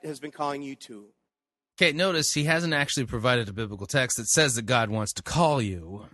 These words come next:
Speaker 1: Maybe God has been calling you to, to become a Christian. You've been coming here to Verve for a while, and, and the truth is, you believe this stuff.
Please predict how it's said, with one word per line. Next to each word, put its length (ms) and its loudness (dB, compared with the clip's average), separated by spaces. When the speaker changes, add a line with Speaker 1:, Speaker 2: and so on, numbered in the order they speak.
Speaker 1:
Maybe 240 2
God 280 2
has 160 -4
been 120 -6
calling 260 -2
you 140 -6
to, 380 -2
to 120 -18
become 300 -10
a 40 -8
Christian. 400 -14
You've 340 -8
been 120 -8
coming 280 0
here 160 0
to 140 -8
Verve 280 0
for 140 -2
a 80 0
while, 460 4
and, 180 -4
and 140 -4
the 80 -6
truth 340 -8
is, 440 -2
you 160 -10
believe 500 -4
this 160 -8
stuff. 600 -10